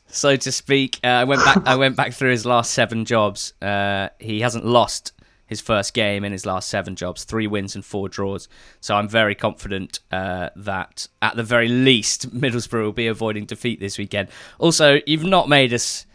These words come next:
you've not made us sound, like, particularly cool there when you say that in the week I WhatsApped you with some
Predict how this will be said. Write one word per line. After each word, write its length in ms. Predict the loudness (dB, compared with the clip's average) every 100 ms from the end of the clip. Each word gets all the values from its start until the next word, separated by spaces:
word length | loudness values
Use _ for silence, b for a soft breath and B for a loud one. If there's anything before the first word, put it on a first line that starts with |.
| _ _ -10
you've 140 | -4 2
not 180 | 2
made 200 | 4 0
us 80 | 0
sound, 420 | -2 0 0 0
like, 260 | 0 -2 -4 _ _ _ -18
particularly 680 | -10 -6 -6 -4 -4 -2 -4
cool 340 | -2 -2 0 -2
there 280 | -2 -4 -6
when 160 | -6
you 60 | -6
say 260 | -2 0 0
that 280 | -2 -4 b b b _
in 120 | -2 2
the 100 | 4
week 320 | 2 0 0
I 120 | 0
WhatsApped 600 | 0 -2 -2 -4 -4 -4
you 100 | -2 -2
with 100 | -4
some 280 | -6 -6